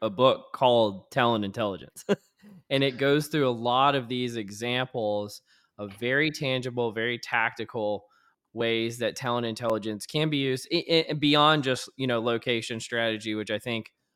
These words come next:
all of us are pretty familiar with, or if we're, if you're familiar with the space, you're pretty familiar with that. I, I did wanna kind of pivot though. You lead this group called Talent Intelligence Collective,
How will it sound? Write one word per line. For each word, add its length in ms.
all 180
of 100
us 160
are 60
pretty 280
familiar 480
with, 360
or 100
if 140
we're, 220
if 140
you're 120
familiar 340
with 140
the 80
space, 320
you're 100
pretty 200
familiar 360
with 160
that. 320
I, 120
I 40
did 240
wanna 320
kind 180
of 140
pivot 320
though. 320
You 220
lead 160
this 180
group 380
called 400
Talent 400
Intelligence 760
Collective, 840